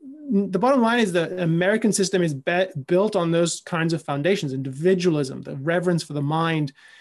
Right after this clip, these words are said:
and the idea that the individual should not be subservient to any authority, any group, whether it's a religious group, whether it's a traditional group, whether it's the king, particularly not the king, and that that is what is, what's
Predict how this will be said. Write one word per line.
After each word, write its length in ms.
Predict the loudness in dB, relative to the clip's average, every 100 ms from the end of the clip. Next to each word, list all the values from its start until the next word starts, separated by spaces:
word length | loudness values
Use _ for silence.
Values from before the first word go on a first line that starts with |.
| _ _
and 220 | -4 0 0
the 60 |
idea 320 | 0 0 0
that 240 | 2 0 -4 _ 0
the 160 | 2
individual 460 | 4 2 0 0 0
should 240 | -2 -2
not 420 | 0 2 0 0
be 100 | -2
subservient 920 | -2 -2 -4 -4 0 2 2 0 -2 -4
to 100 | -10 -4
any 280 | 2 4 4
authority, 640 | 2 -2 -4 -2 -2 0
any 160 | 2 2
group, 540 | 2 4 4 4 -2 _ _ _ _ _
whether 280 | -2 0 0
it's 140 | 0
a 60 | -4
religious 460 | -4 2 4 4 2
group, 240 | 2 2
whether 220 | 0 -4
it's 180 | -6 -10
a 40 |
traditional 520 | -10 -2 0 2 2 2
group, 280 | 2 2
whether 240 | 2 -4 -4
it's 140 | -6
the 100 | -12
king, 560 | -10 0 2 4 0 -2 _
particularly 440 | -4 0 0 2 2
not 240 | 0 -6
the 80 | -12
king, 400 | -4 -2 -2 -6 _ _ _ -4
and 460 | -2 2 2 0 -6
that 380 | -2 0 -2 -8 _ -18
that 460 | -12 -4 -2 0
is 140 | 0 0
what 360 | 2 0 0 -10 -20 -6
is, 400 | 0 0 0 -6 -12 _
what's 320 | -6 -6 -8